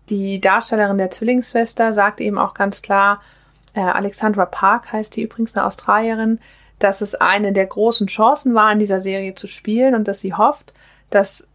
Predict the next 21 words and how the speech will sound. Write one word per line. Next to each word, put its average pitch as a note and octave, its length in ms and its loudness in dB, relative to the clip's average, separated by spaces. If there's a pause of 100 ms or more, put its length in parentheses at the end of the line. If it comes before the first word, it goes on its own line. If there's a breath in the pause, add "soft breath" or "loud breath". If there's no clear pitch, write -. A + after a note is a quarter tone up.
(340)
dadurch, G#3 320 2
dass G3+ 200 0
sie G#3 140 -2
jetzt G3 240 -4
jemanden G3 380 -2
in F#3 120 0
einer F3+ 80 2
Machtposition, B3 920 0
einen G#3+ 160 4
Produzenten, G3+ 760 0
der G3 340 0
wirklich G#3 280 -4
viel G#3 220 0
macht F#3 280 0
und F#3 160 -4
ausschlaggebend F#3+ 640 -2
ist B3+ 140 -2
für A#3+ 120 -2
so A3 100 2
eine A3 120 6
Serie, G#3+ 500 0